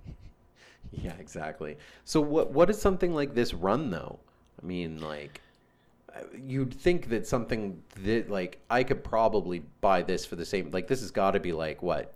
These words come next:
two ninety-nine or something? Like, two forty-nine for something like this?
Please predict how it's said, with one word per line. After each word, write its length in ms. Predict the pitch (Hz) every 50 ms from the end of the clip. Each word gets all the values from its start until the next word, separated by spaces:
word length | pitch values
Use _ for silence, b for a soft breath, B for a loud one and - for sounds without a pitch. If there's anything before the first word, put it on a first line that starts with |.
| - -
two 220 | - - 117 113
ninety-nine 1040 | 110 107 107 107 107 104 104 101 101 98 101 101 101 98 98 104 104 104 104 104 104
or 40 | 101
something? 540 | - - 107 101 - 107 104 101 104 101 - B B B B B -
Like, 140 | 92 -
two 140 | - 131 120
forty-nine 580 | 110 - 120 110 104 104 98 98 98 104 101 98
for 120 | - 107
something 280 | - 117 104 101 104 101
like 180 | 104 104 98
this? 320 | - 107 104 101 - -